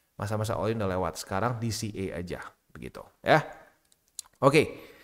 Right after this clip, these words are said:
selanjutnya kita geser ke news dulu deh. Ini news datang dari, well, ya dari internasional ya, soalnya ada Mount Gox dan juga dari Jerman. Nah, jadi,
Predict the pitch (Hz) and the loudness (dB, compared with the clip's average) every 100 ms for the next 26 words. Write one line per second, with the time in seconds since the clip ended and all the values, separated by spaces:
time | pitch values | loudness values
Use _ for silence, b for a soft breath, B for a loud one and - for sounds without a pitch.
0 | B - 143 151 156 151 170 151 147 147 | B 0 6 8 8 4 2 0 6 6
1 | 127 117 113 - 123 131 139 143 143 139 | 6 4 4 2 4 8 10 8 6 2
2 | - 127 131 135 135 135 135 131 135 139 | 2 6 8 8 8 8 6 4 2 2
3 | 120 - 143 127 101 - b b b _ | 2 2 2 2 0 -8 b b b _
4 | 123 135 131 143 139 117 113 - 127 127 | 0 2 4 2 4 2 2 4 2 4
5 | 123 110 110 110 104 107 107 107 95 101 | 2 2 4 2 2 0 0 0 0 -2
6 | 104 - 92 87 73 76 73 69 _ 98 | -6 -10 -10 -8 -8 -10 -10 -12 _ -8
7 | 87 87 - 135 98 101 98 110 107 101 | -8 -6 -2 0 0 -2 -4 -4 -2 -2
8 | 98 98 107 104 101 92 90 87 101 90 | -2 0 0 0 -4 -4 -4 -2 -2 -2
9 | 82 82 85 80 60 _ B B B B | -4 -6 -4 -6 -8 _ B B B B
10 | _ 90 92 120 208 | _ -6 -2 2 0